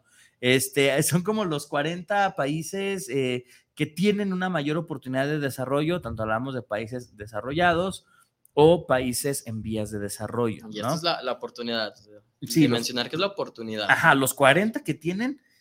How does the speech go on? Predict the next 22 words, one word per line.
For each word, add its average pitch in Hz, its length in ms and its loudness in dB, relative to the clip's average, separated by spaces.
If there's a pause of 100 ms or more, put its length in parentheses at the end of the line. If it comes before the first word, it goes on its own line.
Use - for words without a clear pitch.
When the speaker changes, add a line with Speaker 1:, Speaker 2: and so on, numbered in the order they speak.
(160)
Speaker 1:
los 135 340 -2
medios 180 520 4
para 131 180 0
salir 127 280 -4
adelante. 117 600 -2 (540)
Eh, 135 680 -4
regularmente 180 1200 -2
México 156 480 -8
se - 120 -10
encuentra 139 520 -10
siempre 147 400 -8
treinta 120 380 -14
y 113 100 -10
ocho, 120 300 -10
treinta 117 340 -14
y 107 60 -14
siete, 110 360 -14
treinta 113 400 -10
y 107 60 -6
nueve, 113 760 4 (540)
por 104 200 2
ahí, 101 440 -4